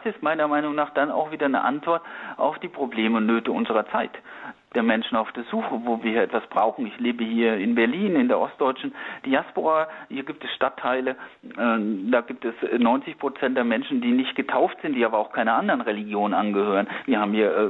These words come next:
ganz klare Anfragen und, äh, denke ich, äh, dass es, äh, sich hier dann auch wieder die richtigen Menschen finden, um diesen, diesen Weg zu gehen. Also ich denke, es ist natürlich für die älteren Ordensfrauen sicherlich,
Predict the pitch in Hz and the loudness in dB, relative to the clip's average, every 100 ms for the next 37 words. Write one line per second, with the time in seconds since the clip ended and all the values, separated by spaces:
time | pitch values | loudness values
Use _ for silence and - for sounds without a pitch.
0 | 104 110 104 - 113 101 104 67 147 - | 0 -2 -2 -4 -2 0 0 -2 -4 -4
1 | 131 127 135 139 - - - - 123 117 | 0 0 -2 -10 -16 -16 -10 -4 0 4
2 | 98 107 104 98 85 - - 123 113 107 | 4 4 2 -2 -8 -10 -8 -2 -2 -2
3 | 107 - 101 107 101 85 95 - 127 90 | -2 0 0 0 0 -2 -4 -2 0 2
4 | 98 98 95 92 92 90 92 87 - 95 | 4 2 0 -2 -8 -8 -10 -12 -10 -10
5 | - - _ _ _ _ _ _ _ - | -12 -18 _ _ _ _ _ _ _ -12
6 | - 123 131 131 135 120 - 135 135 120 | 0 2 4 2 0 -2 -2 -2 0 0
7 | 107 127 - 190 185 156 143 - 165 - | -4 -6 -2 -2 2 2 2 -2 -6 -6
8 | 196 - 240 240 277 156 160 - - - | -4 -4 -4 -4 -8 -6 -8 -10 -12 -12
9 | - - 127 127 127 - 120 104 87 87 | -14 -10 -4 0 0 0 -2 0 0 -2
10 | - - 135 160 156 - - - 120 - | -6 0 0 0 -4 -8 -14 -10 -4 0
11 | 147 147 147 101 127 117 135 - - 131 | 0 4 2 2 -2 -6 -8 -12 -4 -2
12 | 120 - 180 175 - 156 85 113 131 127 | -2 2 2 2 -2 0 2 2 2 0
13 | 117 117 - - 123 120 120 - 117 113 | 0 -2 -6 -2 2 2 -2 -2 0 0
14 | - 131 131 117 | -6 -4 -2 -2